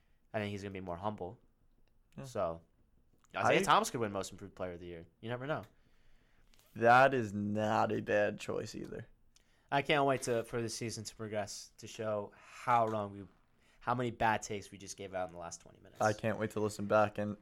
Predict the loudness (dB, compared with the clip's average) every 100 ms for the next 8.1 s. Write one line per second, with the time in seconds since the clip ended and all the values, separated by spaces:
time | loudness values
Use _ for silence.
0 | 0 0 0 -4 -6 -4 -4 -2 -4 -4
1 | -6 -4 -2 0 4 4 2 -2 0 4
2 | 4 4 6 8 8 8 6 -4 -8 -6
3 | 0 2 2 0 0 4 4 4 2 0
4 | -6 4 8 10 8 8 8 10 10 8
5 | 6 4 0 -2 -16 -4 2 2 2 -2
6 | 0 4 6 6 4 2 2 2 0 4
7 | 6 8 6 6 6 2 2 0 0 0